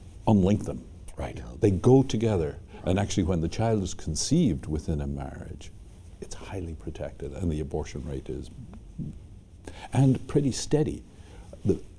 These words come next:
Speaker 1: overwhelming, about eighty percent, this is a very steady statistic, uh, about eighty percent of abortions take place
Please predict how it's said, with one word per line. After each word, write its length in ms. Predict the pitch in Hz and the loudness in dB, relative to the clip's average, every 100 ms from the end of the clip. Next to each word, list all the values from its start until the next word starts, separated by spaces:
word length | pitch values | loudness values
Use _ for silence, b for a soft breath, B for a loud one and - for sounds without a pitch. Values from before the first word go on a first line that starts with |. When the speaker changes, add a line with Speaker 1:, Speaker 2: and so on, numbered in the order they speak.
| - | 6
Speaker 1:
overwhelming, 640 | 147 113 104 170 107 69 | 6 6 6 6 6 2
about 260 | 76 107 110 - | 0 0 2 6
eighty 220 | 151 180 | 6 6
percent, 400 | 127 - 85 - | 2 0 0 2
this 120 | 110 | 2
is 40 | |
a 60 | 123 | 2
very 260 | 95 107 101 | 6 6 4
steady 420 | - - 90 87 | 0 0 2 2
statistic, 680 | - - 73 80 - - - B B B B B B B | 0 -6 -4 -4 -2 -6 -8 B B B B B B B
uh, 200 | 82 76 - | 2 2 4
about 200 | 101 - | 4 6
eighty 220 | 123 131 | 6 4
percent 340 | 113 101 87 | 2 2 0
of 80 | 85 | 0
abortions 640 | 80 80 78 78 73 - - - - | -2 -4 -4 -6 -10 -10 -14 -14 -4
take 220 | 87 - | -4 -2
place 400 | 87 73 - | -2 -2 -4